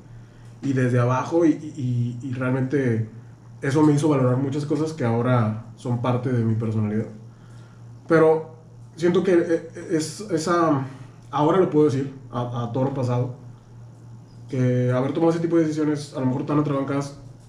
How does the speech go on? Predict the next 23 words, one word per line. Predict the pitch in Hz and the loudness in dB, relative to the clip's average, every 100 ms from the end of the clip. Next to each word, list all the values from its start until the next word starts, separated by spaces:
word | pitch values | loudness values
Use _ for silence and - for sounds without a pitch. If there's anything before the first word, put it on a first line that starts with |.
| - | -4
tuvieron | 156 147 156 156 | 2 4 4 4
un | 147 135 | 2 0
lado | 127 | -2
positivo | 131 110 110 123 | -2 -4 -2 -4
para | 104 101 | -4 -6
mí. | 120 120 - - - - - - - - - | -8 -10 -16 -20 -20 -20 -20 -20 -18 -14 -6
Que, | 123 - | -4 -2
que | 131 | -2
realmente | 135 139 143 143 | 2 2 2 0
fue, | 131 135 135 135 135 127 120 113 - - - - - - - - - - | -2 -2 0 0 0 0 0 -2 -8 -18 -20 -20 -20 -20 -20 -20 -20 -4
fueron | 160 156 165 160 - | 4 6 6 2 -2
un | 165 | -2
parteaguas | 165 190 156 143 147 151 | 0 2 2 2 2 2
en | 143 123 120 | 2 2 2
mi | |
personalidad, | 117 123 123 120 120 135 | 0 0 -2 0 0 0
en | |
cómo | 135 147 143 | 0 0 0
me | 127 | 0
fui | 123 131 | -2 -4
forjando. | 147 139 131 139 208 - - - - - - - - - - - | -2 -4 -2 -2 -4 -10 -18 -20 -20 -20 -20 -20 -20 -20 -20 0
Pero | 165 156 147 | 4 4 4
también, | 147 151 160 170 | 4 6 6 4